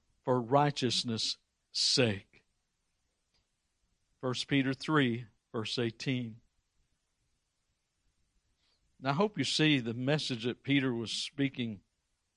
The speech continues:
echoes the Apostle Paul. You see that?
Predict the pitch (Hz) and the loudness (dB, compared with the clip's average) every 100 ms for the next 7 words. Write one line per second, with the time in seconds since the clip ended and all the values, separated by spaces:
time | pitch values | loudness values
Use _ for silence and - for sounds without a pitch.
0 | _ _ _ 156 156 139 117 107 - 123 | _ _ _ 0 0 0 -2 -4 -10 -10
1 | 117 117 135 120 117 120 - 120 110 113 | -8 -6 -4 -4 -4 -10 -8 -6 -4 -6
2 | 123 - 175 160 135 131 | -8 -8 -8 -6 -6 -6